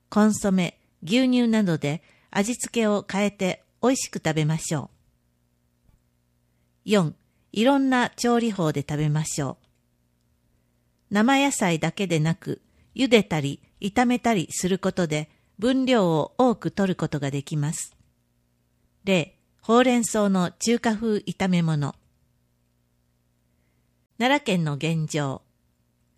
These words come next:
奈良県民の野菜摂取量の平均は、男性二百六十七グラム、女性二百四十二グラムで、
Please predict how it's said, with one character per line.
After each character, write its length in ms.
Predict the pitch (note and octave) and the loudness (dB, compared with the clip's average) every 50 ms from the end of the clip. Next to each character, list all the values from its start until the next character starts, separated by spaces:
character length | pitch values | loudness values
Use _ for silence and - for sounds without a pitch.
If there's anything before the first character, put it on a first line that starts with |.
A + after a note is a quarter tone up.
| _ _ _ _ _ - | _ _ _ _ _ -2
奈 240 | G3+ A#3 B3+ C#4+ C#4 | 0 2 2 2 2
良 40 | |
県 240 | - D4 C#4+ B3 G#3+ | 2 0 0 2 2
民 220 | G3+ F#3 E3 E3 D#3+ | 2 2 2 2 0
の 220 | D3+ C#3+ - - - - | 0 -2 -4 -6 -4 -4
野 100 | F#3 F#3+ | -4 -2
菜 260 | - - B3 A#3+ A#3 | 0 0 0 0 0
摂 300 | - B3 A#3+ A#3 - - | 0 -2 -2 -4 -4 -6
取 120 | A#3+ A#3+ | -4 0
量 200 | G#3 F#3+ E3 D#3 | 2 2 2 2
の 140 | D3 D3 D3 | 0 -2 -4
平 240 | C#3 - F3+ F#3 F#3 | -4 -4 -4 -4 -4
均 340 | - - F#3 F3+ F3 E3+ D#3 | -6 -6 -4 -2 -2 0 0
は、 200 | D#3+ D#3+ - - _ _ _ _ _ _ _ _ _ | -2 -2 -4 -6 _ _ _ _ _ _ _ _ _
男 260 | - G#3 A3+ A#3+ A3+ | 2 2 2 2 0
性 500 | A3 - - G#3 G3+ G3 F3+ E3 - - _ _ | -2 -4 -2 0 0 2 2 0 -2 -6 _ _
二 160 | G3+ G#3 A3 | 0 2 2
百 220 | A#3+ B3+ - B3+ A#3 | 2 0 -2 0 0
六 240 | A#3 A#3 - A3+ | 0 0 -2 -4
十 220 | G3 F#3+ G#3+ G3+ G3+ | -4 -2 0 0 0
七 260 | F#3+ F#3 F3+ G3 F#3+ | 0 0 0 0 -2
グ 100 | E3+ F3 | -2 -2
ラ 140 | F3 D#3+ C#3+ | -2 -2 -2
ム、 180 | C3+ C3 - - _ _ _ _ _ _ _ _ _ _ _ _ _ | -2 -4 -8 -10 _ _ _ _ _ _ _ _ _ _ _ _ _
女 160 | G3+ G3+ F#3+ | 0 0 0
性 480 | - - - A3 G#3 F#3+ F3 - - _ _ _ _ | 0 -2 -2 -2 0 0 -2 -4 -10 _ _ _ _
二 120 | F#3+ G#3+ | -2 0
百 240 | A3+ C#4 C4+ - C4 | 0 0 -2 -2 0
四 240 | B3 C4 C4 A#3+ A3 | 2 2 4 2 2
十 200 | F3 E3+ E3 D#3 | 0 0 -2 0
二 180 | D3 D#3+ E3 D#3+ | 0 -2 -2 -2
グ 80 | G3+ | 0
ラ 120 | G3 F3+ D#3+ | 0 0 0
ム 120 | D3+ D3 | 0 -2
で、 280 | C#3 C#3+ C#3+ D#3 - | -2 -4 -4 -6 -8